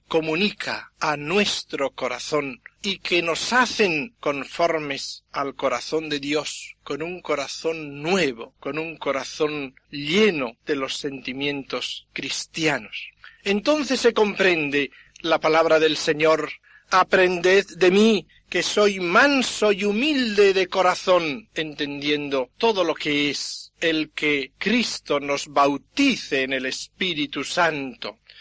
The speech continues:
Podemos entender en esas palabras la acción del Espíritu Santo, que es el que forma en nosotros la mansedumbre y humildad de corazón. Son, pues, dones, o si queremos,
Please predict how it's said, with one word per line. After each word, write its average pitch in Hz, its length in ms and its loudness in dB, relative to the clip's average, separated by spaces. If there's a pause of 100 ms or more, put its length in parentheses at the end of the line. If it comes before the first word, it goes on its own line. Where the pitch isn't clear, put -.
(560)
Podemos 220 420 4
entender 220 540 4
en 214 140 4
esas 208 320 -2
palabras 202 960 0 (240)
la 196 180 4
acción 277 540 2
del 262 160 6
Espíritu 220 600 2
Santo, 175 680 0 (400)
que 214 120 4
es 214 140 2
el 190 220 4
que 185 120 2
forma 254 600 6
en 180 100 0
nosotros 208 800 2
la 180 200 4
mansedumbre 226 920 0
y 208 100 0
humildad 185 500 2
de 175 100 0
corazón. 147 640 -2 (380)
Son, 175 360 -6
pues, 160 440 -2
dones, 147 760 2
o 175 100 -2
si - 160 -8
queremos, 160 600 -2